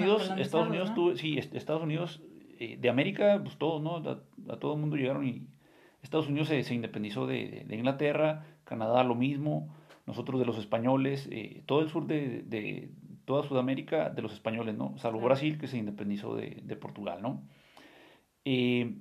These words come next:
Speaker 1: pero, entonces, sí tenemos independencia. Revoluciones hay, o sea, la francesa, la rusa, la mexicana, la, o sea, donde tú voltees a ver, en muchísimos
Speaker 2: De que se
Speaker 1: países.
Speaker 2: partieron su madre,
Speaker 1: Sí,
Speaker 2: se
Speaker 1: sí, se
Speaker 2: partieron
Speaker 1: partieron
Speaker 2: su
Speaker 1: su
Speaker 2: madre.
Speaker 1: madre.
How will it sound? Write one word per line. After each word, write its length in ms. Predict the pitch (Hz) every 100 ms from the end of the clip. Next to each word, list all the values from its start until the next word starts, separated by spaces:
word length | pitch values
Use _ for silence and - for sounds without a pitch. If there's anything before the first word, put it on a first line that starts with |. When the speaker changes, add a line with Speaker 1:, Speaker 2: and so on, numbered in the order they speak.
| - _ _ -
Speaker 1:
pero, 640 | 131 127 120 123 117 107 -
entonces, 380 | 123 156 151 151 - -
sí 140 | 151
tenemos 380 | 143 165 165 151
independencia. 500 | 143 139 151 156 156
Revoluciones 520 | 147 131 131 170 202
hay, 200 | 190 208
o 60 | 170
sea, 280 | 147 135 - - - -
la 180 | 180
francesa, 680 | 180 165 139 147 147 143 180
la 220 | 175 160
rusa, 480 | 131 143 143 - 165
la 120 | 156 151
mexicana, 800 | 139 127 - 123 143 143 147
la, 120 | 143 127
o 140 | 113
sea, 180 | - 135
donde 460 | 135 - 127 127 123
tú 160 | 170
voltees 320 | 185 175 180
a 40 | 160
ver, 320 | 185 202 - _ _ _ _ _
en 320 | - 120 117 113
muchísimos 520 | 120 - 175 190 -
Speaker 2:
De 60 |
que 120 | - 175
se 80 | 208
Speaker 1:
países. 60 |
Speaker 2:
partieron 480 | 240 247 285 302 330
su 100 | 254
madre, 380 | 214 226 254 277
Speaker 1:
Sí, 140 | 208
Speaker 2:
se 100 | 208
Speaker 1:
sí, 20 | 208
se 40 |
Speaker 2:
partieron 240 | - 135 139
Speaker 1:
partieron 340 | 143 226 165
Speaker 2:
su 40 | -
Speaker 1:
su 80 |
Speaker 2:
madre. 220 | 131 117 113
Speaker 1:
madre. 140 | -